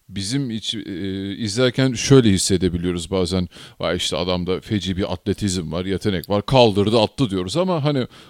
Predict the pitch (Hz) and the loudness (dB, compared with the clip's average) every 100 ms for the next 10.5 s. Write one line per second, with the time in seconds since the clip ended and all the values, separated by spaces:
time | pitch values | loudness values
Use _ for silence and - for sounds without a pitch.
0 | - 117 135 139 127 139 123 107 139 127 | 2 4 6 6 8 6 6 4 8 8
1 | 104 131 - 147 135 131 143 139 113 117 | 8 8 8 6 4 4 2 0 -2 -4
2 | 131 127 131 120 85 101 104 104 90 69 | -2 -2 -2 -2 -2 0 2 0 -2 -6
3 | 90 123 110 110 104 - 117 - 113 110 | -2 0 2 0 -2 0 0 0 4 4
4 | 101 107 107 104 - 104 101 104 - - | 4 2 2 -4 -6 -4 -4 -4 -8 -20
5 | - - 101 113 113 117 - 113 110 - | -20 -6 -2 0 2 0 0 -2 0 0
6 | 117 113 95 104 107 113 117 - 120 110 | 0 0 -2 -4 -4 -6 -6 -4 -2 0
7 | 113 127 117 123 139 - 110 110 104 104 | 2 2 0 0 -4 -6 -6 -6 -6 -4
8 | 110 117 117 107 120 117 104 113 117 113 | -2 -2 -2 -2 -2 -2 2 4 2 0
9 | 120 110 117 113 107 101 107 - 104 107 | -4 -4 -4 0 0 2 -2 -2 -4 -4
10 | 113 95 82 87 - | -6 -6 -6 -8 -12